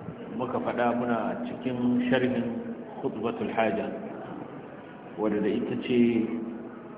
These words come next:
Ibn Taymiyyah alaihi rahmatullah ya buɗe wannan littafi, kamar yadda yake buɗe maganganunsa sau tari da irin wannan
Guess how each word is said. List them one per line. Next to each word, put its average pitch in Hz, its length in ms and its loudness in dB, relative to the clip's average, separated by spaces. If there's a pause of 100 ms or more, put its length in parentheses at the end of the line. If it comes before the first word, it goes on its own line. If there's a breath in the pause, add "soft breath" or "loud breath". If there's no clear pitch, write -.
(840)
Ibn 120 160 0 (160)
Taymiyyah 117 480 2
alaihi 113 160 2
rahmatullah 110 640 0 (1300)
ya 110 80 2
buɗe 117 320 2
wannan 117 240 4
littafi, 117 640 2
kamar - 240 -2
yadda 120 240 2
yake 113 160 -2
buɗe 113 320 -2
maganganunsa 101 800 -2
sau 101 160 -2
tari 123 320 2
da 107 80 2
irin 117 160 0
wannan 113 240 -2